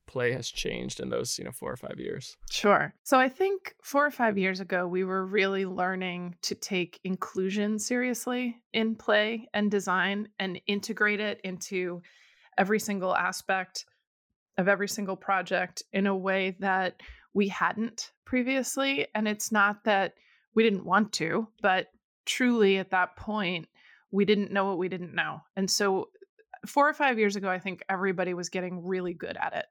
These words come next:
Speaker 2: And we were really embracing it because now we'd learned what it meant and we'd seen examples and we'd tried it and we'd had,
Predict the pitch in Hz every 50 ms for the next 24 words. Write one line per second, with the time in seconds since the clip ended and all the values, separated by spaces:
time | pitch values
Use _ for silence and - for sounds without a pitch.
0 | _ _ 190 190 185 185 190 180 185 185 180 190 190 190 180 180 170 175 180 170
1 | - - - - - 151 170 - - - 170 - 202 180 180 196 196 190 190 185
2 | 190 175 175 175 185 196 196 190 175 175 175 - - 220 226 226 226 220 214 208
3 | - _ 190 185 185 180 185 180 180 - - - - - 208 196 190 185 180 170
4 | 196 233 220 214 214 214 202 202 202 196 196 185 185 180 180 170 180 175 _ -
5 | - 240 208 202 202 196 196 202 202 185 - - 185 185 175 180 185 180 _ _
6 | _ _ _ _ _ - - 208 202 202 190 180